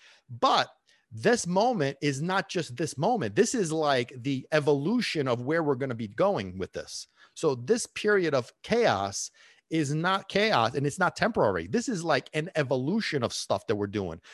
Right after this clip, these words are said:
because the inspiration that God provided me was other ideas and concepts that some I already had, but now they're being put in place and they're evolving, they're growing, they're expanding. But on the same token,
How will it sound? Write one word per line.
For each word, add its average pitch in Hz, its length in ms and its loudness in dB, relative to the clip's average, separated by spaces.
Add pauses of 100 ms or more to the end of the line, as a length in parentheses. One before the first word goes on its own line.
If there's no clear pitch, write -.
(200)
because 151 300 0
the 165 160 -6
inspiration 185 680 -2
that 147 120 0
God 151 240 4
provided 156 460 2
me 123 100 -2
was 113 200 0 (140)
other 151 180 2 (200)
ideas 127 800 0
and 131 140 -4
concepts 190 560 -2
that - 220 -2
some 233 260 -2
I 185 120 0
already 151 300 -4
had, 143 400 0 (400)
but 151 140 -4
now 170 360 2
they're 143 240 2 (260)
being 165 240 2
put 156 220 2
in 120 100 0
place 156 320 2
and 127 160 -6
they're 123 160 0
evolving, 127 520 0
they're 104 120 2
growing, 120 480 0
they're 101 100 -2
expanding. 147 640 -2 (460)
But 175 140 6
on 180 100 2
the 170 80 -2
same 196 300 -2
token, 170 580 2